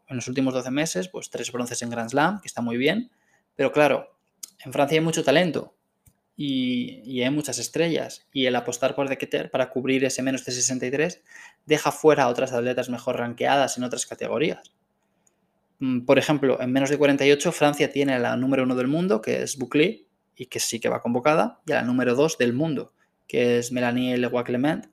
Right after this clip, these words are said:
y que se queda fuera de la lista. En menos de cincuenta y dos, Francia tiene a Amandine Bouchard, que es la número dos del mundo y que sí que va convocada, pero también tienen a Astrid Nieto, que es la número tres y que también se queda fuera.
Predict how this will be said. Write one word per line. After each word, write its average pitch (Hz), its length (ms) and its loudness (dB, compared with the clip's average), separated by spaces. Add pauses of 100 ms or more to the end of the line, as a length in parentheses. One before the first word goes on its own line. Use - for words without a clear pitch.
y - 100 -8
que 143 100 -2
se 120 100 -4
queda 123 180 -2
fuera 123 220 -2
de 123 60 -2
la 120 100 -4
lista. - 320 -6 (760)
En 135 80 -2
menos 127 200 -2
de 131 100 0
cincuenta 135 500 2
y 131 60 4
dos, 151 280 4
Francia 139 360 0
tiene 135 260 2
a 117 100 -2
Amandine 117 380 -2
Bouchard, 139 440 2
que - 80 -12
es - 80 -8
la 117 80 -2
número 127 260 0
dos 123 140 -2
del 123 100 -2
mundo 123 340 2
y 117 60 -4
que 113 120 -12
sí 107 120 -10
que 120 80 -4
va 117 140 0
convocada, 143 560 4 (340)
pero 139 160 -2
también 120 240 0
tienen 131 220 -2
a 120 60 -2
Astrid 127 280 -2
Nieto, 131 300 0
que 160 60 2
es 151 120 -2
la - 320 -2
número 127 320 -2
tres 147 480 -2
y - 80 -20
que - 80 -2
también 117 260 -2
se 127 120 -4
queda 120 160 0
fuera. - 340 -2